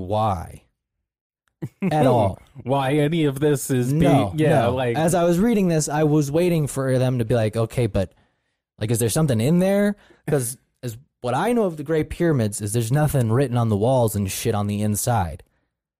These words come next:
Speaker 1: That's what makes 'em weird.
Speaker 2: Yeah,
Speaker 1: All the
Speaker 2: that's
Speaker 1: other pyramids got shit written on 'em. These ones are, like, smooth. So from what I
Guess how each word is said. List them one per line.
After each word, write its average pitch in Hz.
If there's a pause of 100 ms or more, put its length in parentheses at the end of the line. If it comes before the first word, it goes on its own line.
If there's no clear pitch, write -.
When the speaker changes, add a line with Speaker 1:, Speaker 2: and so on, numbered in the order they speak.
(200)
Speaker 1:
That's 123
what 131
makes 120
'em 104
weird. 101
Speaker 2:
Yeah, 147
Speaker 1:
All 147
the 156
Speaker 2:
that's 170
Speaker 1:
other 175
pyramids 139
got 117
shit -
written 101
on 92
'em. 87
These 131
ones 123
are, 113
like, 101
smooth. 123 (680)
So 120
from 135
what 143
I 202